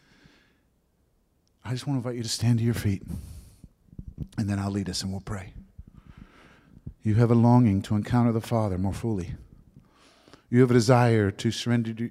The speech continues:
surrender your life to Christ, maybe for the first time, maybe just more fully with greater commitment. I want to invite you to step, take a step of faith and just stand up. Now, they're gonna play for us in the background,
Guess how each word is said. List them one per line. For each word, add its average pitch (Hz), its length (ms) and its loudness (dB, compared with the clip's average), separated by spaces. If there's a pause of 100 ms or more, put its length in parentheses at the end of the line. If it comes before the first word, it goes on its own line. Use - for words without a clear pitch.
surrender 120 360 0
your 120 120 6
life 110 280 2
to 117 60 -2
Christ, 113 400 2
maybe 123 200 2
for 151 120 0
the 139 60 2
first - 260 0
time, 156 300 0 (280)
maybe 127 300 4
just 117 240 -4
more 117 160 4
fully 104 540 -4
with 113 160 -8
greater 110 260 -2
commitment. 98 440 -6 (1300)
I 107 40 -6
want 107 120 2
to 104 40 2
invite 101 280 -2
you 104 60 -6
to 98 80 -10
step, - 280 -6 (500)
take - 320 -2
a - 20 -4
step - 280 -2
of 98 80 -8
faith 92 280 -8
and - 80 -8
just 80 140 -10
stand 90 260 -10
up. 92 140 -12 (1800)
Now, 101 80 -12
they're 123 100 -4
gonna 143 140 0
play 123 300 2
for 135 180 2
us 127 120 0
in 139 60 -2
the 127 80 0
background, 107 540 0